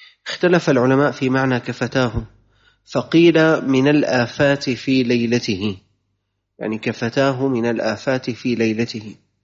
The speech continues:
وقيل كفتاه من قيام ليلته. قلت: "ويجوز أن يراد الأمران". إذن هذه مجموعة من الآيات يقرأها النبي صلى الله عليه وسلم، وسيمر غيرها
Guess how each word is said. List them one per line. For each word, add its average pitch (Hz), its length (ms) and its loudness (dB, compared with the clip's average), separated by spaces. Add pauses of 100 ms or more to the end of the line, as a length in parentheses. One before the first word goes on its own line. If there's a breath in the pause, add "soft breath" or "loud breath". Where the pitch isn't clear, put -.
(480 soft breath)
وقيل 165 440 4
كفتاه 151 680 0
من 143 240 4
قيام 156 500 2
ليلته. 110 680 -2 (920)
قلت: 170 240 2
"ويجوز 135 600 4
أن 135 380 2
يراد 120 440 2
الأمران". 113 920 0 (2250 soft breath)
إذن 151 220 2
هذه 151 300 2
مجموعة 143 520 2
من 123 260 0
الآيات 120 600 0
يقرأها 120 460 0
النبي 113 340 0
صلى 117 260 -4
الله 120 220 2
عليه 123 200 -4
وسلم، 147 440 0
وسيمر 143 540 0 (520)
غيرها 117 500 4